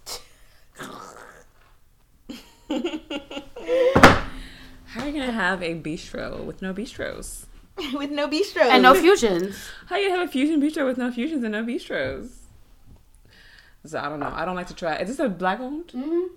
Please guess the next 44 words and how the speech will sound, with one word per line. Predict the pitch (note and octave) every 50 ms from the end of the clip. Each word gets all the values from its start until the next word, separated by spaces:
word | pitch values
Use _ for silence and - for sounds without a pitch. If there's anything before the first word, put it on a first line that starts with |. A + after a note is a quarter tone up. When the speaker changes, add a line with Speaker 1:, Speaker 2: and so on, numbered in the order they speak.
| - - -
Speaker 1:
Yeah, | - A3+
Speaker 2:
Oh, | A#3 -
Speaker 1:
you | - - - C#4 -
already | C4 C4 B3+ -
Speaker 2:
God. | A3+ A3 G#3+
Speaker 1:
know. | G3+ D4
Speaker 3:
You | E4
know | G#4+ A4+
it's | G4+
black | A#3 A3 G3 -
owned. | F3 E3 E3+ F3+
Speaker 1:
We | G#3+ B3+ F#4 F4
already | B3+ A#3 G#3 G3+ A3+
had. | G#3+ A3 E3 D#3 D#3 D#3 D#3 D#3+ D#3+
Speaker 3:
Do, | -
and | D#4 D#4 C#4+
do | C#4 D#4
you | D4+ F#4 G#4 F4+
know | D#4+ D#4 E4
that | D#4+ D#4+ -
the | D4
man? | C4+ C4+ C4+ C#4 C#4 C#4+ A#3
Do | A3 B3
you | C4+ F4 F4
know | C#4+ C4+ C#4+ -
that? | E4+ - C4+ B3+ G3 - - G#3+ -
Speaker 1:
<laughs> |
Speaker 3:
do | C#4+ D4+
you | G4 A#4 A4+
know | E4 C#4 C#4+ D4
that | C#4+ C4 A#3
when | B3+ C4
the | B3+ B3
man | B3 B3 B3+ C4+ C#4 C#4
was | C4+ C4+ C4+
checking | - C4+ C4 - C#4+ C4+
me | C4+ C4+ -
out, | - A3+ A#3+ A#3+ C4 C4+ - - - - -
um, | G#3+ G#3 F#3+ F3+ F3+ F#3
the | F#3+ G#3+ G3
man | G3+ A3 A3 A3
behind | A#3 G#3 A3 G#3+ A3
the | -
counter, | A3 F#3+ F#3+ F#3+ - F#3 F#3 G3+ A3